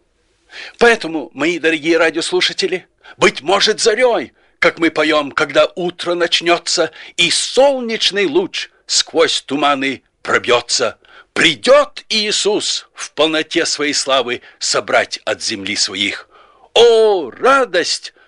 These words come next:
Туда перейти без страдания, без боли, недуга, без мук умирания. Быть с Господом в славу Его восхищённым, куда Он возьмёт своих.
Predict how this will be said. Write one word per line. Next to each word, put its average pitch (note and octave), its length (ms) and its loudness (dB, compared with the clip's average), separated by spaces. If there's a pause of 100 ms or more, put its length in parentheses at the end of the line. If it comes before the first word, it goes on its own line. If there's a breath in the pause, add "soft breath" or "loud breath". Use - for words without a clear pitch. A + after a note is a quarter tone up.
(120)
Туда D#3 320 0
перейти D#3 520 -4
без D#3+ 220 -2
страдания, D#3+ 600 0
без D#3+ 340 0
боли, F#3+ 520 -4 (300 loud breath)
недуга, G3 640 2
без E3+ 400 0
мук A#2 380 -4
умирания. G#2 760 -2 (760)
Быть - 460 -2
с - 180 -2
Господом F#3+ 720 2
в - 80 -4
славу B2 640 -2 (420)
Его B2 320 0
восхищённым, A2 920 -2 (540)
куда G#2+ 520 0
Он G2+ 260 -6
возьмёт F#2+ 500 -4
своих. - 640 -6